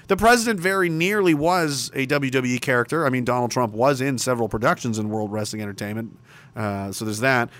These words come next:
The current one is basically just a senile old, uh, Looney Tunes character. Uh, we're pretty much there. Uh, the people that are supposed to be the experts in health are somehow the dumbest people in the world.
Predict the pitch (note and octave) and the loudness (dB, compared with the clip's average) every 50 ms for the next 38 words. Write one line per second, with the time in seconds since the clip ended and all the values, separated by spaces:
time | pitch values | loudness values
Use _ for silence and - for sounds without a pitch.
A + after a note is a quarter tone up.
0 | - - C#3 - F3+ G3 G3+ G3+ F#3+ E3 D3+ C#3+ C#3 C#3 B2+ A#2 - D3 D#3+ D#3+ | -4 -2 0 2 2 2 4 2 2 2 2 2 2 0 -2 0 2 2 2 2
1 | - D3+ C#3 B2+ B2 - A#2+ - - C#3+ C#3 C3 B2+ B2 B2 B2 A#2+ A#2 A#2 A2+ | 2 2 0 0 0 -2 -4 -4 -2 0 0 2 2 2 2 2 2 2 2 0
2 | A2+ A2 G#2+ G#2+ G#2+ A2 A#2 C3+ D3+ D#3 C3 - B2 A2+ G#2 - A2+ G#2+ G2+ F#2+ | 0 0 0 0 0 0 0 0 0 0 0 -2 -2 -4 -4 -4 -4 -4 -4 -4
3 | F#2 B2+ C#3+ C#3+ - - - - - - - - - - - - - - - - | -4 -4 -6 -6 -8 -12 -20 -20 -20 -20 -20 -20 -20 -20 -20 -20 -20 -20 -20 -20
4 | - - - - - - - - - - - - _ _ - - B2 B2+ C#3 C#3+ | -20 -20 -20 -20 -20 -20 -20 -20 -20 -20 -20 -20 _ _ -16 -10 -4 -2 0 0
5 | D3 D3 D3 D3 D3+ D3 D3 D3 D3 C#3+ D3 D3 D3+ F3 A3+ A3+ - E4+ E4 C4+ | 0 2 0 0 0 0 0 0 0 0 -2 -2 -4 -6 -8 -4 -2 0 2 2
6 | G#3 D#3+ - - B2+ A#2+ B2 B2 - - - - - - - - - - - _ | 2 2 2 2 2 2 2 0 -4 -10 -20 -20 -20 -20 -20 -20 -20 -20 -20 _
7 | - - _ _ _ - - - - - D3+ D3 D3 D#3+ - A3+ B3 A#3 B3 G#3 | -20 -20 _ _ _ -20 -20 -6 0 2 4 4 4 4 4 4 2 4 4 4
8 | F3+ D#3+ - - C#3 D#3 E3 E3+ E3 - D#3 D3+ D3 C3+ C3+ C3+ C3 C#3+ C#3+ - | 4 4 4 2 0 0 0 0 0 0 0 0 2 2 2 2 2 0 0 0
9 | - C#3+ C#3 B2 - B2+ A#2 B2+ C#3 C3+ B2+ A#2 - - A#2+ A#2 A#2 A#2 A2 - | -2 -2 -2 -2 -2 -2 0 2 2 2 2 2 0 -2 0 0 2 2 2 0
10 | C#3+ B2+ B2+ B2+ B2 A#2 A#2+ G#2+ G2+ B2 B2 C3 C3 A#2+ - - C#3+ C3 A2+ B2 | 0 0 0 0 0 0 -2 -2 0 2 2 2 2 0 0 0 0 0 0 0
11 | B2 A#2+ A2 G#2 G2+ A2+ C3 D3 C3+ G#2+ G#2 A#2 B2+ A#2+ | -2 -2 -2 -2 0 2 2 4 4 2 0 -2 -4 -10